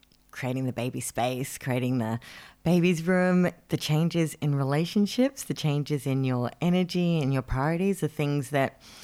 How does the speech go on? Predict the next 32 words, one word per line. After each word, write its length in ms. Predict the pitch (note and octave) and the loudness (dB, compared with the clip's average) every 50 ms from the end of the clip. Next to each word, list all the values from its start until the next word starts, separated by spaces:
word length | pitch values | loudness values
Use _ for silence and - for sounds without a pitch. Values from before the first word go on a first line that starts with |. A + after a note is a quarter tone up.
| - - - - - - - | -18 -18 -18 -18 -18 -6 -4
get 180 | C4 - - | -4 -2 -2
some, 300 | - - A#3 A3+ G#3+ A3 | -2 0 2 2 2 2
spoken 320 | - - - A3 A3 G#3+ G#3 | 0 0 0 0 2 2 2
about 240 | F#3 F#3 E3 - | 2 2 0 0
somewhat, 500 | - - G3+ G3 F#3 D3+ C#3 C#3+ - - | 0 2 2 4 4 4 4 2 0 -2
but 140 | - D3+ - | -2 -2 0
not 320 | D3 D#3 D3+ - - - - _ _ _ _ _ _ | 0 0 0 0 -2 -6 -12 _ _ _ _ _ _
fully 280 | - - - D#3+ D3 C#3+ | -14 -6 -2 -2 -2 0
focused 460 | - D3 C#3+ D3 - D3 C3 - - | 0 0 0 0 0 -2 -4 -4 -6
on. 240 | G#2+ G#2 G#2+ F3+ F3 - - - - - - - - _ _ | -4 -4 -4 -4 -6 -8 -14 -20 -20 -20 -20 -20 -20 _ _
But 120 | F3+ E3 | -2 -2
I 80 | E3 E3 | -2 0
guess 240 | E3+ F#3 G3+ G3 | 0 0 0 0
the 100 | - - | -2 -6
changes 440 | G3 - - F3 E3+ D#3+ D3+ E3 D#3 D#3 | -6 -4 -2 -2 -2 -2 -2 -4 -4 -4
in 420 | - D3 C#3+ D3 C#3+ C3+ B2+ B2 - _ _ - | -2 0 0 0 0 0 -2 -4 -6 _ _ -8
your 100 | C3+ B2 | -6 -2
workplace 540 | A#2+ D3+ D#3+ D3 - - - B2+ B2 B2 | 0 0 0 0 0 -4 -6 -4 -4 -4
and 120 | - A#2+ B2 | -4 -6 -4
how 100 | B2 C3 | -4 -4
you're 120 | B2+ B2+ | -6 -6
perceived 460 | B2 - B2 - - B2+ B2+ B2 B2 | -6 -8 -10 -8 -6 -6 -8 -6 -6
by 140 | - B2 A#2+ | -6 -6 -6
both 300 | A#2+ - B2 B2 B2 - | -4 -4 -6 -6 -6 -6
your 100 | C3 A#2 | -6 -6
employer, 720 | A#2 B2 A#2 - - B2 B2+ C3 C3+ C#3 C#3+ C#3+ C#3+ C#3+ C3+ - - - - - _ _ | -6 -6 -6 -6 -6 -6 -4 -2 -2 -2 -2 -2 -2 -4 -6 -10 -16 -20 -20 -20 _ _
your 380 | - B2 A#2+ B2 A#2 - - - _ _ | -8 -6 -6 -6 -6 -8 -10 -14 _ _
manager, 720 | - A#2+ B2+ C3+ D3 D3 C#3 - D3 C#3+ C#3 C#3 C#3 - - - _ _ - | -6 -4 -2 -2 -2 -2 -4 -2 -2 -2 0 -2 -2 -6 -10 -14 _ _ -10
your 100 | C3 B2+ | -10 -10
colleagues 720 | B2+ - - C3 B2 C3 C3 B2 A#2 A2+ - - - - _ _ _ _ _ _ _ - | -8 -6 -6 -4 -2 -2 -4 -4 -6 -10 -14 -16 -18 -20 _ _ _ _ _ _ _ -12
is 140 | C#3+ B2+ | -10 -8
something 440 | - - C3 - - B2+ C3 B2+ - | -6 -6 -6 -4 -4 -4 -4 -4 -6